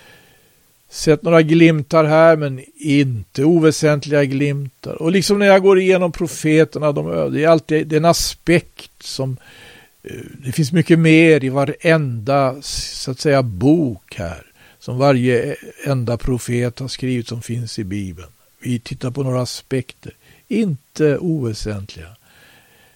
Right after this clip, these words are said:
aspekter. Och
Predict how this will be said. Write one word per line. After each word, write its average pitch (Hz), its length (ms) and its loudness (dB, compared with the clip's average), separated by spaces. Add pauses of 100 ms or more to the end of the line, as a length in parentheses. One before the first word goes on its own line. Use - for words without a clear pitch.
(160)
aspekter. - 1080 -16 (840)
Och 120 480 -2